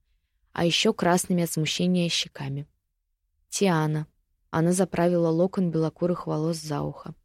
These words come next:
"А ваша фамилия?" — мягко уточнил Бехлер. "Я... Ой", девушка смутилась ещё больше. "Тиана из Сканно". "О, так перед нами самородок", —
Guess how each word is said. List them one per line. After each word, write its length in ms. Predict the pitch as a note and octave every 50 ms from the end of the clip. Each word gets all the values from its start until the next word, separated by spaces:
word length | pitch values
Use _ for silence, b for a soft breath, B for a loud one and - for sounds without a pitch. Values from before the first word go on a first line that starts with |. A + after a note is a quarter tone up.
| _ _ _ _ _ _ _ _ _ _ _ _ _ _
"А 140 | E3 E3
ваша 240 | E3 E3 D#3 - E3
фамилия?" — 640 | D3+ - D#3+ D#3 D3+ D3+ D#3 D#3+ F3 G3 G#3+ G#3+ G#3 _ _ _ _ _ _ _ _
мягко 400 | G3 G3 G3 F#3 F#3+ _ - F#3+
уточнил 440 | F#3 - G3 F#3+ - - F#3+ F#3+ F3+
Бехлер. 520 | E3+ F3+ F3 F3 - - F3+ F3 F3+ - _ _ _ _ _ _ _ _ _ _ _ _ _ _
"Я... 420 | - F#3 G3 G#3+ A3 A3 A3 G#3 - b b b b b b b b b b
Ой", 280 | - F#3+ F#3+ F#3 F#3 - _ _ _ _ _ _ _ -
девушка 420 | F3+ F3 G3+ G3+ G3 F#3+ - -
смутилась 560 | F#3 - F#3 F#3 F3+ - G#3+ G3 F#3+ F3+ -
ещё 240 | F3+ F3 - - F3+
больше. 460 | E3 E3+ E3+ E3 E3 - - E3+ E3+ - _ _ _ _ _ _ _ _ _ _ _ _ _ _ _
"Тиана 420 | - - G#3+ G#3+ G#3+ A3 G#3+ G3
из 260 | G3 - - F#3+ -
Сканно". 560 | - - - _ - E3 D#3 D3+ D3 D3 D3 - _ _ _ _ _ _ _ _ _ _ _ _ _ _ _ _ _
"О, 320 | - F#3 F#3 E3 C#3+ - - - _ - _ _ _ -
так 140 | F3+ - -
перед 240 | - F#3+ G3+ F#3
нами 240 | G3 G3+ G3+ G3+ G3
самородок", — 800 | F3+ - - F3+ F3 F3 E3+ F3+ G#3 A#3 F#3+ D#3 D#3 - - -